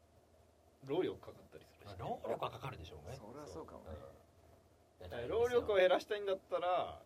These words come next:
Speaker 1: むしろ大変かもしれない。
Speaker 3: なるほど。
Speaker 1: 自由ではあるけど。
Speaker 3: そっか。
Speaker 2: いや、なんか自由とは何かみたいな話ですよね。だから、
Speaker 3: そう。なるほどね。
Speaker 2: 実はこのテーマは。
Speaker 3: トルストイ的なね。
Speaker 2: そう。そう。自由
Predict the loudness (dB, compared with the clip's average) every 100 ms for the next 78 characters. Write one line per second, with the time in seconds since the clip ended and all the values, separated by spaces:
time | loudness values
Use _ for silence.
0 | -16 -14 -12 -12 -12 -14 -14 -14 -16 -18
1 | -20 -20 -20 -20 -20 -20 -20 -14 -4 -2
2 | 0 0 0 0 8 8 8 2 -2 -6
3 | -12 -16 -12 -12 -12 -12 -10 -10 -10 -8
4 | -8 -8 -14 -20 -10 -2 6 8 8 6
5 | 6 2 0 -6 -12 -14 -12 -12 -12 -12
6 | -12 -10 -8 -6 -8 -10 -8 -6 -4 -2
7 | -2 6 6 6 0 0 0 -2 -8 -6
8 | -6 -6 -6 -6 -6 -10 -12 -14 -4 -4
9 | -4 -10 -20 -20 -20 _ -20 -16 -12 -8
10 | -4 -2 0 -2